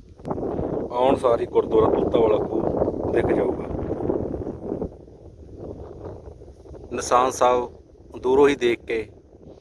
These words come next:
ਪਤਾ ਲੱਗ ਜਾਂਦਾ ਹੈ ਕਿ ਸਿੰਘਾਂ ਦੀ ਚੜ੍ਹਦੀ ਕਲਾ ਹਮੇਸ਼ਾ ਹੀ ਰਹਿੰਦੀ ਆ। ਬਹੁਤ ਸ਼ਰਧਾ ਦੇ ਨਾਲ ਲੋਕ ਇੱਥੇ ਸੇਵਾ ਕਰਦੇ ਨੇ। ਉਸ ਟਾਈਮ ਇੱਥੇ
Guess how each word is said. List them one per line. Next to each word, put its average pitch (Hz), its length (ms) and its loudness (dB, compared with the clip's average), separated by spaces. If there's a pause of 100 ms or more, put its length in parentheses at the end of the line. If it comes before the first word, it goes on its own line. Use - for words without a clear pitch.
ਪਤਾ 123 200 4
ਲੱਗ 113 180 2
ਜਾਂਦਾ 107 300 0
ਹੈ 101 180 -6 (280)
ਕਿ 113 100 -4
ਸਿੰਘਾਂ 113 320 -2
ਦੀ 110 100 -6
ਚੜ੍ਹਦੀ 113 380 0
ਕਲਾ 104 260 0
ਹਮੇਸ਼ਾ 110 340 0
ਹੀ 110 120 0
ਰਹਿੰਦੀ 92 380 -6
ਆ। 82 80 -14 (2500)
ਬਹੁਤ 131 220 2
ਸ਼ਰਧਾ 113 480 2 (440)
ਦੇ 117 140 -4
ਨਾਲ 104 340 0
ਲੋਕ 101 220 -4
ਇੱਥੇ 98 340 -12
ਸੇਵਾ 104 320 -4
ਕਰਦੇ 98 360 -10
ਨੇ। 101 120 -8 (760)
ਉਸ 151 200 6
ਟਾਈਮ 139 260 2
ਇੱਥੇ 135 380 0